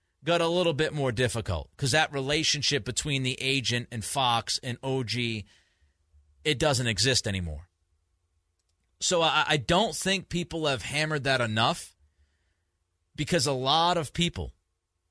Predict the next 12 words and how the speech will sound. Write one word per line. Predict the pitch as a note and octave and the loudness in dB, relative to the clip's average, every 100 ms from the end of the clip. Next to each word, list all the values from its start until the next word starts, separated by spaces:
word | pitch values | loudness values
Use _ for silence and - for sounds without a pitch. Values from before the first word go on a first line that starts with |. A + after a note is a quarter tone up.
| _ | _
a | B2 | -6
lot | A#2+ C3+ E3+ F3+ | -2 2 4 4
of | E3 | 0
people | E3+ C3 E2 - - _ _ _ _ _ _ | -2 -2 -4 -12 -16 _ _ _ _ _ _
have | C#3+ | -6
been | C3 | -4
talking | A#2 D#3+ D#3+ D3+ C#3+ | -2 2 2 0 -2
about | C#3 C3+ C3 | 2 2 0
Anunoby | C#3+ C#3+ C3 C#3+ F#3 C#3+ B2+ G#2+ | 0 -2 0 2 2 2 -2 0
being | C#3 C3+ B2+ | -2 -2 -2
the | B2 | 0
option | C3 E3 - - A2+ G#2 F#2+ | 2 2 2 -2 -2 -2 -6